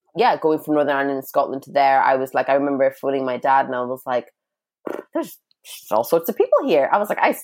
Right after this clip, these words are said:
"I'm sitting beside different people of different colors and different ethnicities." And my dad was like, "Yeah, that's the world."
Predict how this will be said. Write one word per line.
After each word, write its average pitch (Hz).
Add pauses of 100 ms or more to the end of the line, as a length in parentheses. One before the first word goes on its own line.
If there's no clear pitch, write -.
(120)
"I'm 147
sitting 131
beside 135
different 165
people 139
of 202
different -
colors 202
and 214
different 135 (280)
ethnicities." 196
And 185
my 147
dad 160
was 160
like, 156
"Yeah, 202
that's -
the 175
world." 156